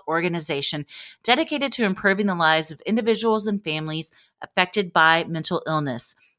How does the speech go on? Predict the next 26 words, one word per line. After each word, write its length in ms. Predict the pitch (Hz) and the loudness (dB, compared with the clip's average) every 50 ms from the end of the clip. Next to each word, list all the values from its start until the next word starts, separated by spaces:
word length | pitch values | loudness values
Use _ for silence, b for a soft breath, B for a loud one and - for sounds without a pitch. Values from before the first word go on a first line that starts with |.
| _ _ _ - | _ _ _ -2
nami 340 | 175 185 185 208 240 269 | 4 4 4 4 4 0
Walks 340 | 262 247 247 254 269 - - | 2 6 6 6 6 4 -2
promotes 380 | - - 240 214 208 202 202 - - | -4 -2 2 4 4 2 2 0 -6
awareness 460 | 156 156 170 170 165 165 160 - - | -4 -2 0 0 0 -2 -4 -6 -6
of 60 | 151 | -8
mental 240 | 147 147 - 147 139 | -8 -6 -4 -4 -4
health, 320 | - - 269 269 277 269 269 B B B B B B | -2 4 4 4 4 4 -2 B B B B B B
raises 520 | - 165 196 214 269 269 330 320 - - | 0 2 4 4 4 2 -2 -2 -4 -4
funds 380 | - - 220 208 208 220 226 220 | 2 4 4 4 6 4 0 -2
for 140 | - 202 180 | -2 -4 -2
nami's 500 | 170 165 156 156 156 151 156 151 - - _ | 0 0 0 0 -2 -4 -8 -10 -12 -14 _
free 420 | - 185 - 247 254 254 262 269 - - | -2 -2 -2 0 0 -2 -4 -6 -8 -10
top-rated 500 | - - - 247 240 - 262 254 254 240 | -6 2 2 2 2 2 -6 -6 -6 -6
programs, 600 | 240 - 247 220 214 202 226 226 220 220 220 220 - B B B B B B - | -4 0 2 2 2 2 2 2 4 2 2 0 -4 B B B B B B -2
and 240 | 196 214 220 226 226 | 2 2 2 4 4
builds 280 | 240 226 226 202 214 | 4 4 2 2 0
community 600 | - - 190 185 190 208 208 226 220 220 226 220 220 B B B B | -6 -4 -2 0 0 2 2 2 0 0 0 -2 -4 B B B B
by 100 | - 156 | -6 -4
letting 300 | 151 175 175 185 214 226 | 0 0 2 2 2 0
people 240 | 226 233 214 226 226 | 0 -4 -4 -4 -2
know 400 | 190 180 160 160 160 160 165 160 - | 0 2 4 4 4 2 2 -2 -6
that 120 | - 143 - | -12 -8 -4
they 140 | 156 147 147 | -2 -2 -2
are 100 | 151 147 | -2 -2
not 340 | 147 147 147 143 143 143 - - | -4 -2 0 2 2 0 0 -4
alone. 480 | 147 147 143 139 139 139 131 123 123 | -10 -8 -6 -4 -4 -4 -4 -6 -8